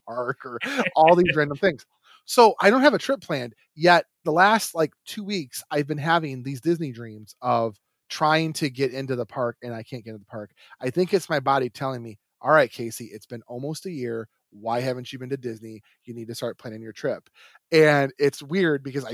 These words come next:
don't have my main gate passes to do it. So, uh, yeah. Anyway,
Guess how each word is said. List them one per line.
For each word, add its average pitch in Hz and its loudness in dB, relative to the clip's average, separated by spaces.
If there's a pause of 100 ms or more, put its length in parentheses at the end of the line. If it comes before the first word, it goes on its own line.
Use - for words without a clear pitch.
(120)
don't 127 -4
have 123 -6
my 117 -14
main 123 -16
gate 135 -12
passes 113 -12
to - -20
do 110 -12
it. 90 -20
So, 107 -6 (300)
uh, 104 -8 (200)
yeah. - -14 (240)
Anyway, 117 -2